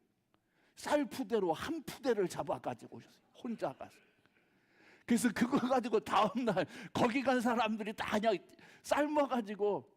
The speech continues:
칼국수 끓여 먹었습니다. 어떻게 잡았냐고 그랬더니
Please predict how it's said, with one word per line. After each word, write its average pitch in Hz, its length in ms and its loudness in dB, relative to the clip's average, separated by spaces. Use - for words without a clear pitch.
칼국수 262 480 -6
끓여 175 220 -6
먹었습니다. 127 460 -14
어떻게 170 300 -4
잡았냐고 131 600 -6
그랬더니 110 680 -16